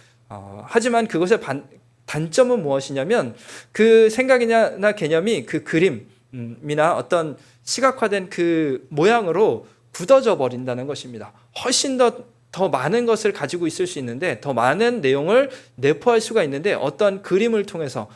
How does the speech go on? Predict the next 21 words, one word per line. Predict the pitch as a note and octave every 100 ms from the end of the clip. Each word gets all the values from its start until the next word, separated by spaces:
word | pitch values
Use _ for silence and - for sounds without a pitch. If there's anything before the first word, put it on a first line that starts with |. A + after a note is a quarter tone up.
| _ _
어떠한 | C3+ C#3 G#3 G3+ G3 E3
모양을 | B2+ G3+ A3 F#3
통해서 | E3+ D#3 G#3 D3
딱 | A#3 - - _ _ _ -
그 | D4 C#4
자리에 | F3 C#3 D3 G3+ B3 - B2
멈춰 | B2 D3 D#3+
선다는 | E3 F#3 F#3 F#3+ D#3
것입니다. | A#2 D#3+ B2+ G#2+ - - - -
왜 | -
우리가 | F#3 G3 A3+
옛날에 | C#3+ D#3 G3
성경 | F3+ A#3+ C4 D4+ A#3+
동화 | D3 D#3
같은 | D3+ -
거 | D#3
보면요. | C3+ A#2+ B2+ F#3+ C3+
다윗, | - C3 F#3+ - - _ _ _
뭐, | B2 A2+ G#2+ C#3
요셉, | F3+ A3+ A#3+ E3+ - _ _ _
골리앗, | - E3 F#3+ D3 G2+